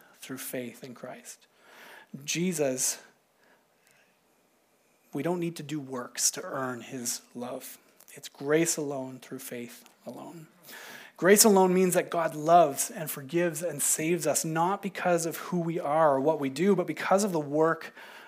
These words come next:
of Christ. Our best efforts can never be good enough to earn salvation, but God declares us righteous for Christ's sake.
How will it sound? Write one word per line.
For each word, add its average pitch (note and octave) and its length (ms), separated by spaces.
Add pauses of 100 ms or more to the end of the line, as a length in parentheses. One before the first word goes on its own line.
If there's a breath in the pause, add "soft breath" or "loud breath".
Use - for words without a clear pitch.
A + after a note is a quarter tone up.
(120 loud breath)
of C#3 160
Christ. - 680 (480)
Our F#3 180
best F3+ 480
efforts F#3+ 460
can E3 180
never G3 300
be D#3+ 180
good D#3+ 260
enough D#3 360
to F#3 100
earn D3+ 300
salvation, D3 600
but D3+ 200
God F#3 340 (280 loud breath)
declares F#3 580
us D#3 200
righteous C3+ 640 (300 soft breath)
for - 100
Christ's - 400
sake. - 320